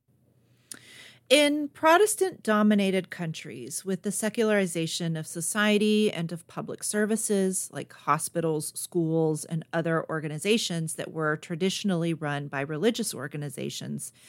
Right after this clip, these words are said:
in the eighteenth and nineteenth centuries, the Catholic Church attempted to reassert its daily authority by issuing decrees and opinions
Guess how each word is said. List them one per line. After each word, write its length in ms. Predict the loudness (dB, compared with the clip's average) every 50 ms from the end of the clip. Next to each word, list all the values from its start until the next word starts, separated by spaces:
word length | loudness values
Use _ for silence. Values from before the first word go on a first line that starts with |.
| -20 -20 -20 _
in 160 | 2 4 4
the 160 | 4 4 0 -2
eighteenth 340 | -4 -4 -6 -6 -6 -6
and 100 | -6 -8
nineteenth 340 | -8 -10 -12 -12 -14 -10 -8
centuries, 720 | -2 2 2 2 2 0 -2 0 0 2 0 0 -2 -6 -10 -16 -20 _ _ _
the 300 | 0 2 4 4 2 0
Catholic 500 | -2 -2 0 0 0 2 0 -2 -2 -2
Church 420 | -6 -2 -2 -2 -2 -2 -6 -8 -4
attempted 680 | -4 -4 -4 -4 -2 0 0 0 0 0 -4 -4 -4 -4
to 200 | -6 -2 -2 -2
reassert 840 | 0 2 2 2 4 2 2 0 0 0 2 2 0 0 -2 _ -16 -20 -20 -20 -20 -20 _ -2
its 220 | 0 0 0 0
daily 500 | -2 0 2 4 4 4 4 4 2 2
authority 720 | 0 -4 -6 -4 -2 0 2 2 2 2 0 0 -2 -2
by 240 | -2 -2 -2 -2 -2 -2
issuing 520 | -4 -4 -4 -4 -4 -4 -4 -4 -4 -4
decrees 640 | -4 -6 -8 -6 -4 -2 -2 0 0 0 -2 -2 -4
and 120 | -2 0 0
opinions 640 | 0 -2 -2 -4 -4 -4 -4 -4 -4 -4 -6 -8